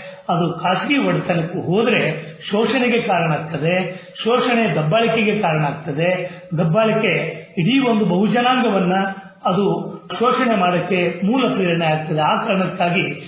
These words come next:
ಈ ಸಂಪತ್ತಿನ ಸಾಮಾಜೀಕರಣ ಮತ್ತು ಸಂಪತ್ತಿನ ರಾಷ್ಟ್ರೀಕರಣವನ್ನ ಅವರು ಪ್ರತಿಪಾದನೆ ಮಾಡ್ತಾರೆ. ಇಡೀ ದೇಶದ ಮಾನವ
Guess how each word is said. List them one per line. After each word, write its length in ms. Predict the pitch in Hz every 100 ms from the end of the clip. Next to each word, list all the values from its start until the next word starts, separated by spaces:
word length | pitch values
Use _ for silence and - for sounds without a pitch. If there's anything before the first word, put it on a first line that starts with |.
| - -
ಈ 60 | 170
ಸಂಪತ್ತಿನ 640 | - 170 214 160 185 175 160 - - - -
ಸಾಮಾಜೀಕರಣ 680 | 185 202 - - 175 185 233
ಮತ್ತು 200 | 160 -
ಸಂಪತ್ತಿನ 540 | - 160 185 - 156 143
ರಾಷ್ಟ್ರೀಕರಣವನ್ನ 800 | 147 196 180 175 151 147 156 139 - - - -
ಅವರು 180 | 156 156
ಪ್ರತಿಪಾದನೆ 540 | 156 - 147 143 185
ಮಾಡ್ತಾರೆ. 680 | 117 - - 107 - - - 190
ಇಡೀ 240 | 240 160
ದೇಶದ 300 | 202 220 247
ಮಾನವ 380 | 220 196 196